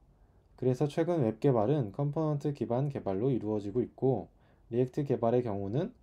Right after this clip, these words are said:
컴포넌트를 개발하는 것과 동일한 개념이라고 생각하시면 됩니다.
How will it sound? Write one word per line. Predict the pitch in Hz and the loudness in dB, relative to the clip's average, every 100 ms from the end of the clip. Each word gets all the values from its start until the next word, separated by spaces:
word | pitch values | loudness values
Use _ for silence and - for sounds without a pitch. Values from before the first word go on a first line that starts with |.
| _ _ | _ _
컴포넌트를 | - 151 175 165 147 151 160 185 | -8 -2 0 0 0 0 0 0
개발하는 | 107 110 113 113 | 0 0 0 -2
것과 | 104 95 - 160 | -6 -4 0 0
동일한 | 170 107 107 135 175 185 | 0 -4 -2 0 0 -4
개념이라고 | 180 104 104 98 95 139 | -8 -6 -6 -4 -4 -4
생각하시면 | 147 160 139 113 113 147 | -4 -6 -6 -6 -4 -4
됩니다. | 123 87 82 87 85 | -4 -8 -8 -8 -8